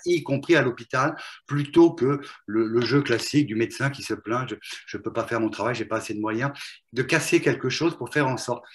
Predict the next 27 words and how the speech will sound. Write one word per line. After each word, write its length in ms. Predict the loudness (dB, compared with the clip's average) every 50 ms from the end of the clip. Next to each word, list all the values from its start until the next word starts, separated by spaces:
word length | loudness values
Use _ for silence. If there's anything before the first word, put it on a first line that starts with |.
| -12 -10 -10 -2 0
Et 60 | 2
je 80 | 4 4
crois 180 | 2 0 -2 -2
que, 120 | 0 0
voilà. 260 | 0 2 0 -2 -6 -6 -4
Mais 100 | -2 -2
bon, 220 | -2 -2 -4 -6 -10 -6
manifestement, 680 | -2 2 4 4 6 6 4 2 0 0 -2 0 0 0
aujourd'hui, 340 | 0 2 0 0 0 -2 -2
on 100 | -2 -2
n'y 80 | -2
arrive 260 | -2 -2 -6 -10 -8
pas. 220 | -4 -2 -2 -2 -2 -6 -12 -10 -8 -6
En 60 | -4
tout 80 | 0
cas, 140 | 2 2 2
c'est, 160 | 4 6 4
j'étais 300 | 6 6 4 2 2 2
très 160 | 0 0 0 0
content 280 | 2 0 0 0 0
de 80 | -2 -2
discuter, 500 | -2 -6 -8 -8 -10 -8 -4 -2 0 0
de, 380 | 0 0 0 0 0 -4 -6 -6 -4
de 60 | -4
vous 160 | -4 -2 -2
entendre 360 | -2 -2 0 0 0 2 4 4 4 4 4
tous. 160 | 2 0 -2